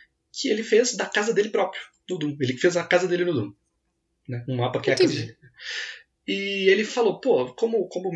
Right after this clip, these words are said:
Speaker 1: homenagem ao meu amigo que morreu, eu vou terminar o mod, postar ele, e aí vocês joguem aí, tanto que vocês quiserem." Só que nisso que ele posta o mod e as pessoas começam a jogar e, né, ver ali as paradas, vai ficando progressivamente mais estranho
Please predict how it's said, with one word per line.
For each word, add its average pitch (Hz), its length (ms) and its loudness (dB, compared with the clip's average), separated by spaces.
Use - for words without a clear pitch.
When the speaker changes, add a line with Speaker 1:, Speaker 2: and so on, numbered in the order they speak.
Speaker 1:
homenagem 147 560 0
ao 131 60 -4
meu 131 100 0
amigo 127 180 -4
que - 100 -20
morreu, 240 280 6
eu 269 100 -4
vou 254 280 2
terminar 320 400 2
o 240 60 -2
mod, 185 260 2
postar - 340 4
ele, 294 320 4
e 415 60 4
aí 359 200 6
vocês 370 180 2
joguem 269 260 4
aí, 180 240 -4
tanto 170 160 -2
que - 60 -14
vocês - 100 -10
quiserem." 170 320 0
Só - 240 0
que 262 120 0
nisso 247 300 0
que 220 120 2
ele 208 240 4
posta 196 360 2
o 196 120 2
mod 170 240 4
e 160 40 0
as 156 100 -2
pessoas 160 260 -6
começam 165 400 -2
a 151 260 -4
jogar 147 400 2
e, 135 260 -4
né, 139 180 -10
ver 139 280 4
ali 135 120 0
as 147 100 0
paradas, - 540 -2
vai - 140 2
ficando 214 320 -6
progressivamente 190 800 0
mais 165 160 -2
estranho 131 420 -4